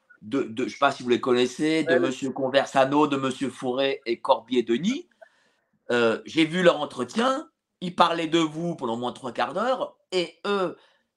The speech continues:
Speaker 1: euh, ce qu'ils ont tiré de votre livre, <laughs> c'est, euh, c'est que vous voyez l'avenir en Mad Max.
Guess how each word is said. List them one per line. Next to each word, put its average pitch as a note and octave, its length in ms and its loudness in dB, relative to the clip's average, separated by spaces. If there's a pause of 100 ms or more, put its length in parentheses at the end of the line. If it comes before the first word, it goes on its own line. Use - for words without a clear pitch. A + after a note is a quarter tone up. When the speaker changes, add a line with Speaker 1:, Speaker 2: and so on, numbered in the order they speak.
(160)
Speaker 1:
euh, A#2 160 -4
ce - 140 -14
qu'ils F3+ 220 -2
ont F3 80 6
tiré E3+ 360 4
de D#3 60 2
votre C3 280 0
livre, A3 440 2
<laughs> - 20 -12
c'est, F3 440 0
euh, C3 180 0
c'est E3+ 300 -4
que D#3+ 100 -12
vous B2+ 260 -12
voyez D3 260 -10
l'avenir D#3 460 -2
en D3 60 -8
Mad G#3 160 -4
Max. - 420 -6